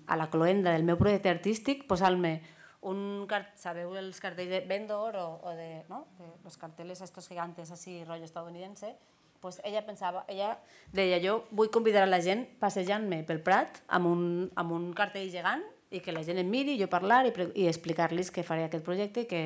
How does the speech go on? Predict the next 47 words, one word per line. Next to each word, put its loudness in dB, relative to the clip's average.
vull, 0
bueno, -6
que -4
els -12
convido -2
a -2
venir». -4
Llavors, 4
podem 4
pensar 4
des 6
de 2
coses 2
tan 2
boges 2
com 0
passejar-nos 2
pel 2
carrer 6
<laughs> 0
amb 2
uns -4
cartells -4
gegants, -6
així, -14
a, 6
o 4
altres, 2
no? -6
En -6
funció -6
del -8
que, -2
el -8
que -8
necessitem. -4
Però -2
crec -2
que 0
la, 0
la 2
paraula 4
creati-, 4
bueno, 2
que -2
la -6
creativitat... 4